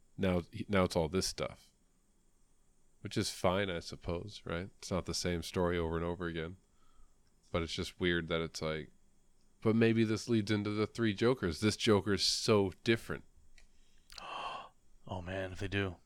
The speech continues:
Speaker 1: Like, this is the one eighty Joker, right?
Speaker 2: Mm-hmm.
Speaker 1: Dressing different.
Speaker 2: He's back in his purple and green.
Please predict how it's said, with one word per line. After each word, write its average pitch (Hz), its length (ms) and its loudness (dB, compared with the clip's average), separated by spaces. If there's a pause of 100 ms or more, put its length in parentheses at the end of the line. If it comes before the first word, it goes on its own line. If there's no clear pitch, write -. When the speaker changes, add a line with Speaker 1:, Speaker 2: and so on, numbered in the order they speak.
(1300)
Speaker 1:
Like, 92 120 -6
this 104 200 -4
is 95 140 -4
the 101 100 0
one 101 320 2
eighty 110 300 2
Joker, 76 500 -4 (880)
right? 87 260 -6 (320)
Speaker 2:
Mm-hmm. 110 260 -2 (920)
Speaker 1:
Dressing 85 460 -4
different. 92 440 -8 (1900)
Speaker 2:
He's 113 100 -14
back 107 240 0
in 104 80 -4
his 92 180 -6 (140)
purple 101 320 2
and 95 120 -6
green. 101 340 -4